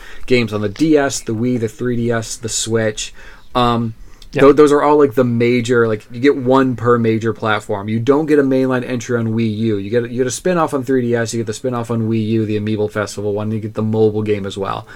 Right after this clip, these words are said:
Speaker 1: But all of, like, the major consoles, you're going to get a game. And it's understandable why you don't get one on Wii U.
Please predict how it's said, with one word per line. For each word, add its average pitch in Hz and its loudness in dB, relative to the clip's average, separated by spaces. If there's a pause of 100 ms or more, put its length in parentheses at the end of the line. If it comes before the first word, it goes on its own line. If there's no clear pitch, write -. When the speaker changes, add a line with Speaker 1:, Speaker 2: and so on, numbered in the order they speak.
(340)
Speaker 1:
But 127 4
all 135 6
of, 127 -2
like, 131 0 (300)
the 120 2
major 113 2
consoles, 101 -4 (240)
you're 117 -4
going 113 2
to 107 -2
get 104 0
a 101 -2
game. 95 -2
And 110 -4
it's 117 -6
understandable 123 0
why 104 0
you 104 -2
don't 101 -2
get 104 0
one 104 -6
on 101 -8
Wii 101 -6
U. 98 -4